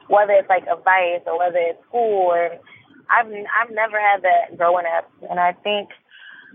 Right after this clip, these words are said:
I think I was just upset because I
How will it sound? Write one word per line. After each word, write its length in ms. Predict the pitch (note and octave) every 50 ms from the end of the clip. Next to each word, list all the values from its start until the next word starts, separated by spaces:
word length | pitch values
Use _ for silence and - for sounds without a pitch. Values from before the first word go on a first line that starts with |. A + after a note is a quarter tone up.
| _ _ _ _ _ _ _ _ - - - - _ - - _ _ _ _ -
I 100 | - A#3+
think 220 | A#3+ - C#4 C#4+ C4+
I 100 | C4+ C4
was 200 | B3+ B3+ A#3 G3
just 240 | G#3+ A#3 A3 - -
upset 500 | A3+ G#3+ F#3+ - - A#3 A3 A3 G3 G3
because 420 | G3+ G3 - - G#3 G3 F#3+ F#3
I 140 | G3 F#3+ F#3